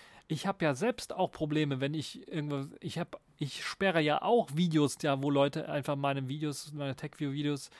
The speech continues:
auf YouTube nehmen und einfach mal kopieren und dann auf ihrem eigenen Channel hochladen, das Intro rausschneiden und, äh, dann meinen, das ist jetzt hier eine große kreative Arbeit, die sie geleistet haben. Dann sperre ich das natürlich auch, habe ich natürlich auch meine Probleme, weil meine Arbeit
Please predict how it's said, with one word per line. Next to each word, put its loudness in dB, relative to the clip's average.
auf 0
YouTube 0
nehmen 0
und -4
einfach -2
mal 0
kopieren 2
und -2
dann 2
auf -6
ihrem 0
eigenen 2
Channel -2
hochladen, 0
das -4
Intro 0
rausschneiden 2
und, -8
äh, -2
dann 2
meinen, 0
das -2
ist -8
jetzt -4
hier 0
eine -4
große 0
kreative -2
Arbeit, 2
die -8
sie -4
geleistet -8
haben. -10
Dann 0
sperre 4
ich 0
das 0
natürlich 0
auch, 6
habe 4
ich 0
natürlich -2
auch -2
meine 0
Probleme, 0
weil 2
meine 2
Arbeit 2